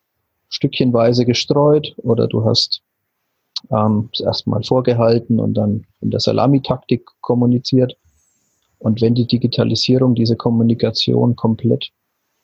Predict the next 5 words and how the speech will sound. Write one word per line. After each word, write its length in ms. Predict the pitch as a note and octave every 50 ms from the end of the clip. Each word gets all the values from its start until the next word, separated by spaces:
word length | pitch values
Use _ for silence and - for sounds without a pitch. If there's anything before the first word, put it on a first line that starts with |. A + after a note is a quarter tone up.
| _ _ _ _ _ _ _ _ _ _ _ _
in 140 | - B2 A#2+
den 120 | A2+ A2+ A#2+
Prozessen, 680 | - A#2+ A2+ - - B2 A#2 - - A#2 A2+ A2+ - _ -
ähm, 480 | C4 G3 A#2+ A2 G#2+ G#2+ A2 A2+ A2 - _ _ -
übernimmt, 560 | - C#3 A#2+ - G#2 G#2+ A#2 C3 E3 F#3+ -